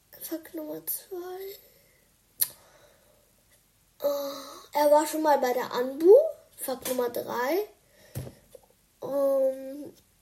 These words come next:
Fakt Nummer drei. Er ist, er war, er ist sozusagen der Gruppenführer von Naruto, oder?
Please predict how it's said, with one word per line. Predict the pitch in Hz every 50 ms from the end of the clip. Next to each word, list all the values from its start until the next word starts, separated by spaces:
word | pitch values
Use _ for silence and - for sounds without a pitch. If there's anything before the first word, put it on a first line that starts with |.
| - - - 208 _ _ - _ _ _ _ _ _ _ _ _ _ _ _ _ - - - - -
Fakt | - - - - - - -
Nummer | 339 302 269 277
drei. | - - - - - - - - - - - _ _ _ _ _ _ _ _ _ - _ _ _ _ _ _ _ _ _ _ _ _ _ _ _ _ _ _ _ _ _ _ _ _ _ _ _ _ _ _ _ _ _ _ _ _ _ _ _ _ _ _ _ _ _ _ _
Er | - 240 269 269 285 302
ist, | 294 302 - - - - - -
er | - - 277 277 262 240
war, | 254 277 294 311 311 - - - - _ _ _ _
er | - - 262 254 269 294
ist | 330 320 -
sozusagen | - 277 277 262 - - 240 247 254 254 262 277 294 285 - - - -
der | 240 240 240
Gruppenführer | 240 - - 269 294 294 - - 349 302 277 254 - - - 143 143 143 139 - - 147 135 123
von | - - - - - - 123 - - _ _ _ -
Naruto, | - 139 240 - - 117 117 113 - - - 226 202 - - 139
oder? | 123 - 127 131 127